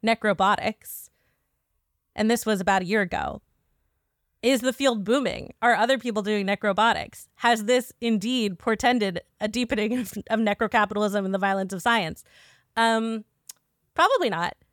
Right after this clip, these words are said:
I was not able to find, uh, a lot of people looking to make robots out of dead stuff, though, uh, I found a few examples, one of which I'm very excited to tell you about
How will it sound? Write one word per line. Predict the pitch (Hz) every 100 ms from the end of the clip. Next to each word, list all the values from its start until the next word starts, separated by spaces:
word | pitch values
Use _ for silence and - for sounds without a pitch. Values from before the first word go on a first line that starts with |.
| _
I | 254 247
was | 254
not | 254 262 285
able | 247 233
to |
find, | 220 208 196 190 190 - -
uh, | 196 185
a |
lot | 208 196
of |
people | - 220 202 196 196 - 110
looking | - 202 196 202 185
to | 202
make | 190 190
robots | 185 185 196
out | 185
of | 175
dead | 180 175
stuff, | 175 160 165 _ _
though, | - 196 190 185 185 - -
uh, | 185 180 175 180 -
I | 208
found | 294
a | 330
few | 311
examples, | 269 220 190 190 202 - - _
one | 202 226
of | 220
which | 196 180 - - -
I'm | 214
very | 190 180 180
excited | - 170 170 165
to |
tell | - 180
you | 165
about | 165 160 156 -